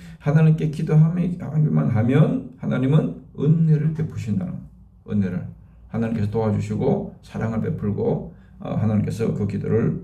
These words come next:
응답해 주신다는. 시편 백칠 편 구 절에 보면, "그가 사모하는 영혼에게 만족을 주시며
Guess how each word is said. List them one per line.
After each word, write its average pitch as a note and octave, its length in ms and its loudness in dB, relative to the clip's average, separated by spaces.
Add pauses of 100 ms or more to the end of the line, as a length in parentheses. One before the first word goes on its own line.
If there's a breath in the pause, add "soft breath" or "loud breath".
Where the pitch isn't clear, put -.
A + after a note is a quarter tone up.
(140)
응답해 G2+ 380 2
주신다는. - 640 -2 (840 loud breath)
시편 C#3 360 2
백칠 - 340 -2
편 C3 220 2
구 B2 100 -4
절에 A#2+ 160 0
보면, A#2+ 580 0 (140)
"그가 A#2 440 -2
사모하는 B2 760 2
영혼에게 G2+ 840 0
만족을 D3 840 2
주시며 - 560 -6